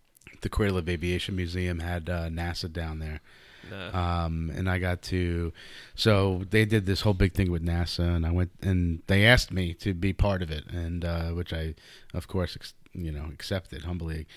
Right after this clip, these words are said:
Speaker 1: And, uh, I got to hang out with a guy by the name of, uh, Kobe Boykins. Uh, he actually worked at the Jet Propulsion Laboratory, uh,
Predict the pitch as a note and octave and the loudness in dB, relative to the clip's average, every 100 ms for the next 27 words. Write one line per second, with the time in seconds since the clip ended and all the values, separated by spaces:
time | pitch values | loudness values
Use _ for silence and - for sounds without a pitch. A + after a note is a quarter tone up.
0 | - - _ F#2 F2+ E2+ E2+ E2 E2+ D#2+ | -20 -20 _ -4 -2 -2 -4 -2 -4 -2
1 | D#2 - - - - F#2 F#2+ F2 F2+ F2+ | -4 -8 -18 -20 -10 -4 -2 0 -2 0
2 | F2 F2 E2 D#2+ E2 E2 E2 E2+ E2+ D#2+ | -2 -4 -4 -4 -4 -4 -4 -4 -4 -4
3 | D#2+ D#2 D#2+ D2 - - F2+ F2+ D#2+ D#2+ | -6 -6 -6 -6 -4 -2 0 -2 -2 -4
4 | E2 F2 D#2+ D2 C#2+ - - - - _ | -2 -2 -6 -6 -8 -12 -16 -20 -20 _
5 | - D#2+ D#2 D#2 D2+ - F#2+ F2+ F#2 - | -8 -4 -4 -4 -6 -6 -4 -2 -2 -4
6 | F2+ E2+ E2 E2 - - F2+ E2 - E2 | -4 -4 -2 -4 -8 -10 -8 -8 -6 -6
7 | D#2+ D#2 D2 - - - F2+ F2+ F#2+ A2 | -4 -6 -10 -16 -20 -16 -8 0 0 0
8 | - - E2+ - F2+ F2+ F#2 - G2 F#2+ | 4 4 6 2 2 -4 -6 -2 0 0
9 | F#2 - E2 D#2+ D#2+ F2 F2 - - D2 | -2 -8 -8 -4 -4 -2 -4 -2 -2 -2
10 | C#2+ D2+ D#2+ - - - - - E2+ E2 | -4 -6 -6 -10 -20 -20 -20 -8 -4 -2
11 | D#2+ D2+ D2 D2 | -2 -4 -4 -6